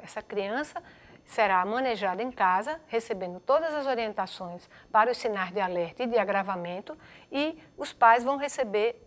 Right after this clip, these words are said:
essa orientação de lavagem nasal na presença de sinais de obstrução nasal, alimentação cuidadosa, nunca alimentar deitado, orientar, procurar o hospital se tiver uma gravidade maior,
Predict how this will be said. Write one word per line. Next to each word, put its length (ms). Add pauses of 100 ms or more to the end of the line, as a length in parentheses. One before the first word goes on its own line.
essa 320
orientação 680 (320)
de 120
lavagem 400
nasal 420
na 100
presença 460
de 100
sinais 460
de 60
obstrução 560
nasal, 580 (480)
alimentação 880
cuidadosa, 960
nunca 240
alimentar 540
deitado, 680 (640)
orientar, 540
procurar 460
o 40
hospital 540
se 200
tiver 360
uma 120
gravidade 540
maior, 460